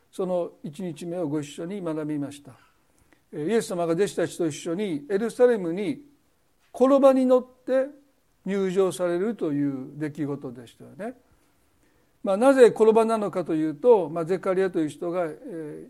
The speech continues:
ー、預言書の中で救い主が転ばに乗って来られると、えー、九の九で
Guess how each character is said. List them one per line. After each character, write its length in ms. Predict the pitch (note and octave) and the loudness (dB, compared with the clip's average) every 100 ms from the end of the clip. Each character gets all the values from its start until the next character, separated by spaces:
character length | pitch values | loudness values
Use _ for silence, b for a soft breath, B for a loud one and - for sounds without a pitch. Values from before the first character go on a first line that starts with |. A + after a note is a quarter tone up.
| _ | _
ー、 20 | |
預 120 | G#3 | -6
言 200 | E3 F3 | -6 -6
書 120 | D3+ E3+ | -6 -6
の 100 | E3 | -6
中 360 | E3+ D3 C3+ | -8 -8 -8
で 360 | D3 A3 D#3 - _ _ _ | -2 -2 -2 -12 _ _ _
救 300 | - G#3 G3 | -14 -8 -6
い 60 | |
主 300 | E3+ C#3+ D#3+ | -6 -8 -8
が 120 | D#3 | -8
転 260 | D3 G3 G3+ | -6 -2 0
ば 160 | G3+ G3+ | 0 -4
に 100 | G3+ | -4
乗 140 | G3+ | -8
っ 40 | |
て 360 | F#3+ _ - A3 | -10 _ -6 -6
来 140 | - | -4
ら 120 | F3+ F3 | -2 -2
れ 100 | F#3 | -2
る 140 | A#3 | -6
と、 300 | A3 C#3 - _ _ _ _ _ _ _ | -6 -8 -8 _ _ _ _ _ _ _
え 320 | - D#3+ D3 C3+ | -12 -8 -8 -8
ー、 40 | |
九 200 | G#3 F#3+ | -6 -4
の 160 | D#3 C#3 | -4 -6
九 260 | C#3+ G3 | -8 -6
で 240 | C#3 C3 | -6 -8